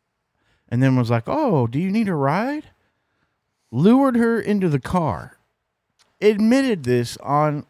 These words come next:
and he was, and fucking Jeanine Pirro, even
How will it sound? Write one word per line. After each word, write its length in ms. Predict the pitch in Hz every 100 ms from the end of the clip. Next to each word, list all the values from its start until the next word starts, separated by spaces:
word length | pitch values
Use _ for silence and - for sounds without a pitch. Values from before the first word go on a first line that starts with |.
| _
and 220 | 156 160
he 80 | 180
was, 220 | 196 180 139 - -
and 380 | - 180 165 156 - _ _ _ _
fucking 360 | - 202 196 175
Jeanine 380 | 180 196 196 165
Pirro, 560 | 196 214 175 143 135 - -
even 580 | 156 147 127 123 113